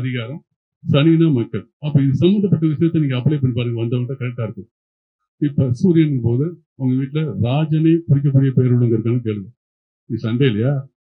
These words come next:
அப்ப வரக்கூடிய அத்தனை பேர்ட்டையும் இந்த ராஜன் பேர் கேட்டா இருக்குமானாக்கா இருக்காது. யார்கிட்ட கேட்கணும் அப்படின்னு விஷயம் இருக்கு, அது உங்களுடைய இன்ட்ரெஸ்ட் கூட வரும். ராஜன், ராஜா, ராணி, அரசன், அரசி,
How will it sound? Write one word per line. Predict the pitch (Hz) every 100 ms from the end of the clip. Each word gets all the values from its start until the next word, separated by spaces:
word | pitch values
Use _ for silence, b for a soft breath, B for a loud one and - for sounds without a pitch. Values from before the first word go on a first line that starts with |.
| _ _ -
அப்ப | 139 131
வரக்கூடிய | 170 170 147
அத்தனை | 143 190 170
பேர்ட்டையும் | 170 190 175 -
இந்த | 143
ராஜன் | 147 156 151
பேர் | 139 131
கேட்டா | 131 139
இருக்குமானாக்கா | 127 139 131 131 123 117 180 143
இருக்காது. | 139 139 101 101 _ _ _ _ _ _ _
யார்கிட்ட | 98 127 202 175 151 -
கேட்கணும் | 156 165 165 175 180 -
அப்படின்னு | 139 139 120
விஷயம் | 107 131 117
இருக்கு, | 117 175 160 135
அது | 123
உங்களுடைய | 117 117 117
இன்ட்ரெஸ்ட் | 135 - 135
கூட | 123 123
வரும். | 101 104 - _ _ _ _ _ -
ராஜன், | 117 139 165 147 165 180 - _ _ _ _ _
ராஜா, | 123 127 139 143 151 151 113 120
ராணி, | 131 139 156 117 123
அரசன், | 139 147 147 117
அரசி, | 135 123